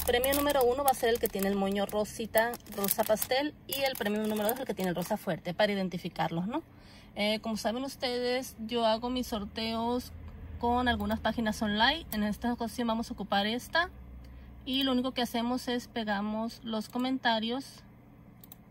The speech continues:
de nuestro video a la página que hace los sorteos en modo automático. Todos sus comentarios que me dejaron en el video participan, pero participan, chicos, quienes estén suscritos y me dejen su nombre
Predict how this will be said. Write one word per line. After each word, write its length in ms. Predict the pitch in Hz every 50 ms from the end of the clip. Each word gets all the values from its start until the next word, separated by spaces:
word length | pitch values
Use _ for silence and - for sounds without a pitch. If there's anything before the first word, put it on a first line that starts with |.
| - - - - - - - - - -
de 220 | - 247 247 240 233
nuestro 320 | 233 233 226 - - 254
video 540 | 240 254 262 254 240 226 220 220 226 233 - -
a 160 | - 220 214
la 140 | 214 214 220
página 680 | - - - 190 202 - - - 226 220 226 226 247 233 - - - - - - -
que 100 | - 240
hace 300 | 214 185 196 - - 226
los 120 | 220 233 -
sorteos 600 | - 247 226 - - 202 190 190 202 214 - -
en 100 | 226 214
modo 180 | 202 180 175
automático. 840 | 170 180 180 - - 180 185 196 208 220 247 - 262 254 - - 196 190 - - - -
Todos 260 | - 233 240 277 269
sus 160 | - 294 277
comentarios 840 | - - 262 220 220 202 190 - 190 190 190 220 247 285 - - - - - - - - - -
que 100 | - -
me 120 | 226 220 208
dejaron 360 | 196 202 - 190 196 214 233
en 60 | 240
el 80 | 240 233
video 300 | 202 214 190 202 214 214
participan, 720 | - 214 202 - 208 - - - 254 254 - 233 214 196 - - - - - - -
pero 260 | - 247 254 254 277 269
participan, 580 | - 269 240 - 220 - - 240 - 262 262
chicos, 380 | 254 - - 254 - 277 - -
quienes 300 | - 247 233 240 - -
estén 260 | 220 - - 233 226
suscritos 840 | - - 302 285 - - - 269 214 202 196 - - 214 220 226 - -
y 100 | 262 247
me 160 | 233 226 208
dejen 260 | 202 208 - 247 262
su 240 | 247 - - 262 233
nombre 760 | 226 226 226 220 220 214 214 214 214 202 226 226 254 269 269